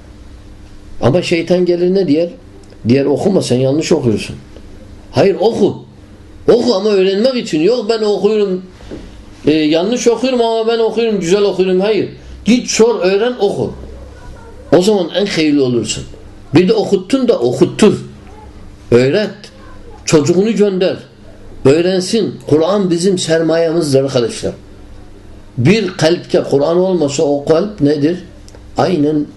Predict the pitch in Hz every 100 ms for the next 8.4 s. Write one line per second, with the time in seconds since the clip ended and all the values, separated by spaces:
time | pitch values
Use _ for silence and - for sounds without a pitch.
0 | - - - - - - - - - -
1 | - - - - 160 175 180 143 131 135
2 | 131 165 - - - - - 113 135 135
3 | 131 165 117 139 117 104 92 85 95 92
4 | 98 90 90 87 82 85 - 92 - -
5 | - - - - 110 113 117 113 147 -
6 | 113 120 107 98 90 85 82 - - -
7 | - - - - - - 180 180 165 -
8 | 160 180 226